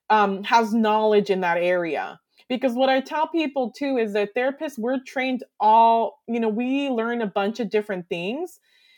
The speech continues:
and theories, but that doesn't mean we specialize in them, right? So, like, example, if someone wanted to come to me for addiction, you know, addiction and, you know, addiction ther-, you know, therapy to work through, like, addiction,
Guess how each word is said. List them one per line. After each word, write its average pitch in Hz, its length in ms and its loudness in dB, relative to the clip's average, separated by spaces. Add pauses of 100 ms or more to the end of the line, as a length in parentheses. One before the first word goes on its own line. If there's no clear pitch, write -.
(160)
and 226 200 0
theories, 254 540 -2
but 226 160 0
that 233 180 0
doesn't 247 300 0
mean 233 160 -2
we 196 120 -2
specialize 180 680 -4
in 151 120 -8
them, 147 200 -10
right? 160 340 -4
So, 190 240 2
like, 190 280 0
example, 214 640 -4
if 185 120 -2
someone 254 400 -2
wanted 226 380 -2
to 202 80 0
come 202 320 -4
to 208 140 -8
me 202 180 -2
for 196 140 -6
addiction, 202 600 -6 (560)
you 220 120 0
know, 202 200 0
addiction 202 560 -2
and, 180 220 -6
you 202 140 0
know, 180 100 -2
addiction 196 540 -2
ther-, 185 240 0
you 208 100 0
know, 180 220 -4 (400)
therapy 220 380 2
to 233 120 -6
work 196 240 -2
through, 202 140 -2
like, 190 180 -2
addiction, 190 640 -6